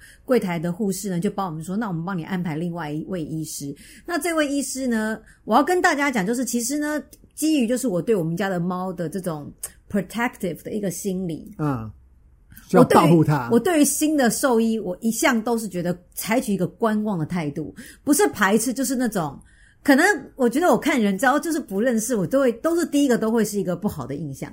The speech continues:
Speaker 1: 啦，
Speaker 2: 对，
Speaker 1: 我是这样。
Speaker 2: 你的 nails 就会看到，就，
Speaker 1: 对，
Speaker 2: 就老虎，
Speaker 1: 我就会，
Speaker 2: 就那个老虎的那个。
Speaker 1: 就，就会开始哈气，好。
Speaker 2: 对。
Speaker 1: 然后呢，那一位医生呢，他犯了大忌，就是呢，他就是在，就是，就是在招呼我们的时候，他就说：“姐姐，我跟你讲。”然后我心里立刻就是觉得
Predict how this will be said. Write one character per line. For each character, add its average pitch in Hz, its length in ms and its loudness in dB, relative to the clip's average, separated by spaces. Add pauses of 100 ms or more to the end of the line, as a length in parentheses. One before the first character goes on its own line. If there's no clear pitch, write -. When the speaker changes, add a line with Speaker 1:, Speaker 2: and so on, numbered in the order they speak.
Speaker 1:
啦， - 120 -20
Speaker 2:
对， 156 80 2
Speaker 1:
我 147 60 2
是 139 80 -2
这 147 140 2
样。 143 100 2
Speaker 2:
你 147 60 4
的 185 80 6
nails 151 160 4
就 - 120 -4
会 139 100 0
看 135 140 -6
到， 135 100 -6
就， 156 120 -8 (400)
Speaker 1:
对， - 80 6
Speaker 2:
就 208 140 12
老 - 180 8
虎， 220 60 10
Speaker 1:
我 - 40 10
就 190 80 10
会， 165 100 8
Speaker 2:
就 220 140 10
那 208 160 6
个 190 120 6
老 - 240 6
虎 190 120 10
的 - 60 8
那 - 0 -
个。 - 0 -
Speaker 1:
就， - 0 -
就 - 0 -
会 170 60 6
开 - 0 -
始 - 140 6
哈 202 80 2
气， 175 340 -6
好。 143 240 -6
Speaker 2:
对。 147 120 2 (240)
Speaker 1:
然 226 140 2
后 349 220 4
呢， 285 220 2
那 320 180 -2
一 - 20 0
位 285 180 6
医 262 160 -2
生 254 160 -2
呢， 240 80 0
他 247 120 0
犯 247 160 -2
了 196 100 0
大 190 280 0
忌， 202 120 -2
就 277 180 0
是 269 200 -4
呢， 202 320 0 (360)
他 349 200 2
就 330 120 -2
是 311 140 0
在， 269 320 2 (100)
就 285 140 -2
是， 240 340 0 (240)
就 285 120 -2
是 277 100 0
在 285 160 4
招 262 260 2
呼 247 120 0
我 226 80 6
们 170 80 -2
的 175 60 -2
时 185 200 -6
候， 208 120 -2
他 233 100 0
就 262 80 2
说 - 140 2
：“姐 226 160 0
姐， 269 320 0
我 208 120 0
跟 247 120 2
你 254 120 0
讲。” 175 300 -4
然 208 100 -2
后 240 60 0
我 190 60 2
心 269 240 -2
里 214 100 0
立 254 260 2
刻 240 140 6
就 226 180 6
是 226 140 0
觉 180 160 0
得 175 280 -2